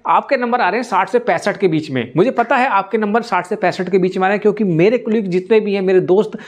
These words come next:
या जो एग्जाम जिन्होंने दिया है, उनके मुझे पता है कि कितने नंबर आ रहे हैं, साठ से पैंसठ के बीच में नंबर आ रहे हैं सभी के। कुछ बच्चे ऐसे सत्तर वाले,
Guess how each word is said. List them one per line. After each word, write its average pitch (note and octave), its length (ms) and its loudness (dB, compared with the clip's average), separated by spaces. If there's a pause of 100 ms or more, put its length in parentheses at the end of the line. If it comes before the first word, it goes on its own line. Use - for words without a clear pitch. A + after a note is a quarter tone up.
(140)
या F3 100 2
जो G3 280 2
एग्जाम F#3+ 380 0
जिन्होंने F#3+ 300 0
दिया E3+ 220 2
है, F#3 80 0
उनके F#3 240 -2
मुझे F3 180 4
पता E3 240 0
है F#3 80 2
कि F#3+ 100 -6
कितने F#3+ 240 -2
नंबर F3 240 2
आ D#3 80 2
रहे E3+ 100 -2
हैं, A3 80 -14 (220)
साठ F#3+ 240 0
से - 140 0
पैंसठ G#3 400 -4
के G#3+ 100 -2
बीच F3+ 200 0
में F3+ 80 2
नंबर C#3+ 260 0
आ B2+ 40 2
रहे A#2 80 0
हैं D3+ 80 -2
सभी C3+ 260 -2
के। B2 140 -2 (320)
कुछ C#4+ 180 2
बच्चे A#3 280 2
ऐसे A3 200 0
सत्तर F#3+ 300 -2
वाले, D3 280 0